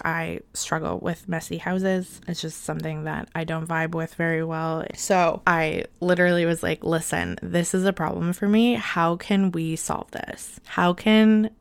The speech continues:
we find something that makes this a little bit easier for me? 'Cause this is something that's, like, really triggering my entire day." So, and again, normally wouldn't be that big of a deal, but at the time when everything in my brain s-, feels so big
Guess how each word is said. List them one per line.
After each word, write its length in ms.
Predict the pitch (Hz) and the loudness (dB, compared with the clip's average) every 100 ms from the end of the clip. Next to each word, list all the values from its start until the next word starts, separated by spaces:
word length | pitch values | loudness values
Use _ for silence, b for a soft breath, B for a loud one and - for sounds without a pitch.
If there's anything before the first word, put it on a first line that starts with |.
| - | -8
we 260 | 185 175 165 | -2 0 0
find 320 | - 165 165 | 0 0 2
something 400 | 208 208 233 233 | 0 2 4 4
that 140 | 185 | 2
makes 300 | 175 156 - | 0 -2 -4
this 120 | 170 | -4
a 80 | 165 | 0
little 320 | 160 156 156 | 0 0 -2
bit 140 | - - | -4 -6
easier 380 | - - - - | -6 -6 -6 -6
for 120 | - | -8
me? 180 | - - | -8 -6
'Cause 220 | - 175 | -4 -4
this 200 | 160 160 | -4 -6
is 100 | 160 | -6
something 320 | 160 170 175 | -4 -4 -4
that's, 180 | 175 - | -4 -6
like, 120 | 175 | -8
really 300 | - 170 170 | -4 -2 -2
triggering 500 | 170 - 170 165 165 | -2 -4 -2 -2 -4
my 260 | 175 170 - | -4 -4 -4
entire 440 | 170 175 - - - | -6 -8 -8 -8 -12
day." 180 | - - - _ | -16 -18 -20 _
So, 580 | - - 190 175 165 151 | -2 4 8 8 6 4
and 100 | 185 | 4
again, 300 | 190 170 151 180 | 4 4 2 0
normally 600 | 160 156 160 180 220 240 | 0 2 4 4 4 2
wouldn't 460 | 185 170 160 156 156 | -2 2 2 2 0
be 80 | 156 | 0
that 160 | 165 | 0
big 140 | 156 160 | 0 -2
of 80 | |
a 80 | 160 | -4
deal, 300 | - - 208 | -2 2 2
but 240 | 208 - - - | 4 0 0 -2
at 160 | 165 | -2
the 100 | 165 | -2
time 380 | - - 170 165 | -4 -2 0 0
when 160 | 165 - | -2 -4
everything 420 | - 170 160 - | -4 -4 -4 -4
in 60 | - | -2
my 140 | 87 | -4
brain 300 | - - - | -4 -6 -6
s-, 200 | - - - | -8 -12 -8
feels 280 | 165 - | -8 -6
so 360 | - - 165 170 | -8 -4 -4 -4
big 440 | 165 - 196 202 | -4 -4 -4 -4